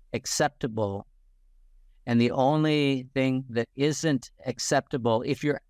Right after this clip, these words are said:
actually trying to accomplish something, is not trying, is, is not experimenting. So elevating experimentation above success. And then experimentation by its very nature, you know, involves success and failure.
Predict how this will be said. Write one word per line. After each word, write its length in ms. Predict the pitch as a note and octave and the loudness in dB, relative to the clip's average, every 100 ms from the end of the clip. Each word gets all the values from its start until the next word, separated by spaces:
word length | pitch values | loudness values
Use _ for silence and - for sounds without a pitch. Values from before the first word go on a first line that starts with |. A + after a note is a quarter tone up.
| - | -4
actually 300 | A#2+ - C#3 | -2 -2 -2
trying 240 | D3 C3 | 0 0
to 40 | |
accomplish 420 | B2 - C#3 - - | -2 -2 -4 -4 -4
something, 460 | A#2 G#2+ A2+ G2+ - - - - - | -4 -2 -4 -4 -8 -20 -20 -20 -2
is 180 | B2+ A2 | 0 2
not 240 | B2+ A2+ | 2 2
trying, 440 | - A#2+ G#2 F2+ - _ - | -2 0 0 -2 -8 _ -6
is, 300 | G#2 F#2 - | -4 -4 -4
is 220 | A#2+ - - _ | -6 -6 -14 _
not 300 | - A#2 A#2 | 0 2 2
experimenting. 640 | A2 - - G2+ F2 D#2+ E2 _ | 0 -6 -6 -4 -2 -4 -8 _
So 320 | - A2+ G#2+ - | -2 -2 -2 -8
elevating 560 | C3+ C#3+ D#3 D3 C#3+ C3 | 0 0 2 0 0 -2
experimentation 1080 | B2 - D3 C3+ A#2 - D3 C3 B2+ B2 A#2 _ _ _ _ - | -4 -4 0 0 -2 0 -2 -2 -4 -4 -4 _ _ _ _ -2
above 640 | B2 B2 B2+ B2+ B2 A#2+ A2+ | -2 0 0 2 0 -2 -6
success. 800 | - - A#2+ - G2+ - - - _ _ - - _ - - | -12 -10 -6 -2 -2 -4 -18 -20 _ _ -20 -20 _ -20 -6
And 280 | B2+ A#2+ A#2+ | -2 2 2
then 120 | B2 | 2
experimentation 960 | A#2+ - D3+ C3+ B2 - F3 - D3 C3 | 0 -4 -2 0 0 -2 -2 -2 -2 0
by 160 | A#2+ | 0
its 200 | A2+ - | -2 -4
very 320 | G#2+ A#2+ A#2+ A2+ | -2 2 2 2
nature, 720 | A#2 A2+ - A#2+ A2 G#2+ - | 0 -2 0 2 4 2 -2
you 140 | G2+ | -4
know, 80 | G2+ | -2
involves 400 | G#2+ G2 G#2 G2+ | -2 2 2 2
success 480 | - - - G2 - | -2 -6 0 0 -2
and 220 | A2 F#2+ | -8 -8
failure. 420 | - D#3 D3 G#2+ | -4 0 0 -2